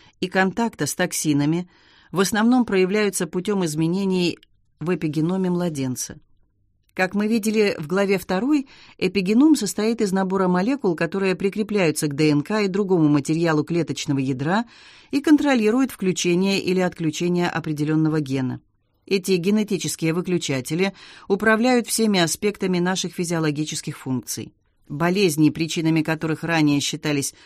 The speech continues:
постоянные мутации, от рака и диабета до астмы и даже ожирения, намного чаще бывают результатом неправильной генетической экспрессии.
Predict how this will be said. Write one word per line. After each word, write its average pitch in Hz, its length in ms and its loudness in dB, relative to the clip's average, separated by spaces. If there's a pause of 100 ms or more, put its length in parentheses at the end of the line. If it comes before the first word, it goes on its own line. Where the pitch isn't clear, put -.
(100)
постоянные 160 640 2
мутации, 165 720 -2 (280)
от 170 220 -4
рака 190 300 -2
и 165 200 -4
диабета 151 600 -2 (160)
до 147 260 -2
астмы 147 380 -2
и 147 100 -6
даже 139 300 -4
ожирения, 147 640 -2 (420)
намного 143 380 0
чаще 196 380 -2
бывают 143 380 -2
результатом 156 640 -4 (240)
неправильной 180 840 -2
генетической 156 800 -2
экспрессии. 127 720 -8